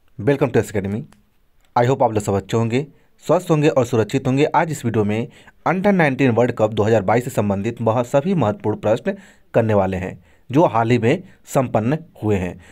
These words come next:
तो आइए देखते हैं कौन कौन से क्वेश्चन पूछे जा सकते हैं आप लोग एग्जाम में और बहुत ही महत्वपूर्ण है। तो चलिए बिना देर किए वीडियो को शुरू करते हैं। पहला क्वेश्चन आप लोग के सामने है,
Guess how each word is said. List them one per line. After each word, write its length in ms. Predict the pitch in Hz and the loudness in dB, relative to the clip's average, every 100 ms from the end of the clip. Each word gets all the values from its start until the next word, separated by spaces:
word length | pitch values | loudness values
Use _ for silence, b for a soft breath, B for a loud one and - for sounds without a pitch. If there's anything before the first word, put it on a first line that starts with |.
| B | B
तो 80 | B - | B 0
आइए 240 | 160 208 | 2 2
देखते 300 | 139 131 127 | 0 -2 0
हैं 240 | 110 127 - B - | 0 -2 -6 B -2
कौन 180 | 165 | 0
कौन 200 | 208 185 | 2 0
से 100 | 156 | 0
क्वेश्चन 360 | 156 127 117 120 | 0 0 0 -2
पूछे 360 | 113 104 127 123 | -2 -6 -2 2
जा 140 | 123 | 0
सकते 240 | 120 127 | 0 -4
हैं 100 | 131 - | -2 0
आप 160 | 131 | 0
लोग 100 | 135 | 0
एग्जाम 260 | 127 135 131 | 0 0 0
में 180 | 165 226 B B - | 0 -4 B B -2
और 100 | 151 | 0
बहुत 360 | 107 104 104 | 0 0 0
ही 160 | 135 - - - | -2 -4 -8 -4
महत्वपूर्ण 400 | 110 104 107 92 | -2 -2 -4 -4
है। 120 | 90 b b - | -6 b b -6
तो 60 | |
चलिए 200 | 165 196 | 0 2
बिना 200 | 160 131 | 2 2
देर 140 | 113 113 | 2 0
किए 160 | 151 | 2
वीडियो 220 | 127 107 | 2 2
को 140 | 104 143 | 0 0
शुरू 220 | - 101 | -2 -4
करते 260 | 95 95 98 | -4 -4 -4
हैं। 160 | 98 90 B B | -4 -8 B B
पहला 220 | 156 180 220 | -2 0 2
क्वेश्चन 340 | 175 147 151 123 | 0 0 0 0
आप 160 | 113 | 0
लोग 120 | 107 | -2
के 80 | 104 | -4
सामने 300 | 98 104 120 | -4 -2 0
है, 260 | 101 110 | 0 -2